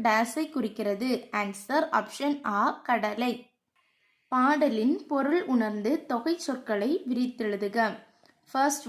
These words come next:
ஒன் முத்தமிழ். இயல், இசை, நாடகம். செகண்ட் ஒன் முச்சங்கம். ஆன்சர் முதற் சங்கம், இடைச்சங்கம், கடைச்சங்கம். Then முச்சங்கு. ஆன்சர்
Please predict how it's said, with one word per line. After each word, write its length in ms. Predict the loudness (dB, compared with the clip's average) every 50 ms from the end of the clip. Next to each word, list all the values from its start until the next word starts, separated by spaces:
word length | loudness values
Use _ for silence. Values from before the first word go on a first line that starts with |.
| 2 2
ஒன் 120 | 2 2 0 -4 -4 -2 0
முத்தமிழ். 560 | 0 0 0 0 0 2 4 4 2 2 0 -2 -4 -10 -20 _ _ _ -2 0 2
இயல், 320 | 4 4 4 4 4 2 0 -4 -4 -4 -4
இசை, 320 | -4 -4 -4 -2 0 0 0 -2 -2 0 2 4
நாடகம். 640 | 4 4 4 4 2 2 2 2 4 4 4 2 0 -4 -12 -20 _ _ _ _ _ _ _ _ _ -18
செகண்ட் 560 | -8 -4 -4 -4 -2 0 0 2 4 4 4 6 4
ஒன் 120 | 4 2 2 -2 -10 -16 _ -4
முச்சங்கம். 800 | -4 -4 -4 -2 0 2 2 2 2 2 0 2 2 2 2 2 0 -6 -14 -20 _ _ _ _ _ _ _ _ _ _ _ _ _ -2
ஆன்சர் 580 | 0 2 2 0 -2 -2 -2 0 2 2 2 0 -4 -4 0 2
முதற் 320 | 2 4 4 4 4 2 0 0
சங்கம், 440 | 0 0 0 0 0 2 2 2 0 -2 -4 -4 -2
இடைச்சங்கம், 720 | 0 2 0 0 0 0 2 2 2 2 2 2 0 0 0 -4 -2 0
கடைச்சங்கம். 800 | 2 2 2 0 -2 -2 -2 0 0 0 0 2 2 2 2 2 0 -6 -16 -20 _ _ _ _ _ _ _ _ _ _ _ _ _ _ _ _ _ _ _ -10
Then 320 | -4 0 2 4 4 4 4 2 -2 -8 -6 -2 -2
முச்சங்கு. 760 | -2 -2 -4 -4 0 2 4 4 4 4 4 2 2 2 2 2 0 -2 _ _ -2 0
ஆன்சர் 480 | 2 2 2 0 0 0 2 2 2